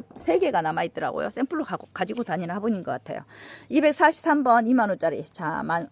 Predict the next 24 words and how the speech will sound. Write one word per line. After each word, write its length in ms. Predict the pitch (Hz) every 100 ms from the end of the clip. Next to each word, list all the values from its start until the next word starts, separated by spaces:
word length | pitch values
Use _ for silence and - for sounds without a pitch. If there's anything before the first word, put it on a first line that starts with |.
| -
오천 320 | 233 - 190
원에 240 | 147 -
갑니다. 500 | - 269 151 - - - - - - -
이백사십사 840 | - 330 320 320 349 339 - 311 320
번은, 420 | 277 247 254 180
어, 320 | 196 196 190 175
요것이 540 | 196 - 202 196 170
이만 240 | 226 240 202
원짜리가 300 | 202 175 170
넘은데 500 | 185 220 220 214 135
가로가 240 | 202 208
십오, 320 | 233 269 302
높이가 300 | 233 185 208
십이 220 | 214 262 -
점 200 | 196 160
오, 60 |
수제 260 | - 254 349
화분이에요. 640 | 294 202 175 202 180 - 233
이만 200 | 240 196
원짜리 240 | 180 185
만 160 | 165 226
이천 200 | 269 233
원에 120 | 196
갑니다. 480 | 147 139 117 127